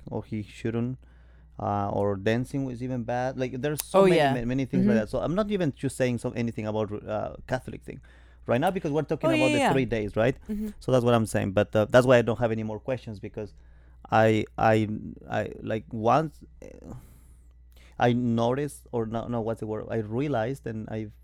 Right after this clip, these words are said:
Speaker 1: found out about how awesome, you know, was the fact that Jesus came and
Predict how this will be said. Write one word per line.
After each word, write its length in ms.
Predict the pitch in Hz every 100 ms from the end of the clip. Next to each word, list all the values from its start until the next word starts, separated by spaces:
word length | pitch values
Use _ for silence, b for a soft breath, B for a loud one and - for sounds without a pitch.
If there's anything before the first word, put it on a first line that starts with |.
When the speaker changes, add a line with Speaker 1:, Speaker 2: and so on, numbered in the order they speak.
| -
Speaker 1:
found 260 | 117 113 110
out 120 | 113
about 220 | 110 107
how 320 | 107 110 107 b b b b -
awesome, 520 | 107 113 - 110 107
you 120 | 107
know, 220 | 107 107 -
was 400 | 113 110 110 110 -
the 100 | 113
fact 340 | - 110 107
that 140 | 110
Jesus 320 | 107 110 110 -
came 260 | 113 110
and 320 | 110 107 107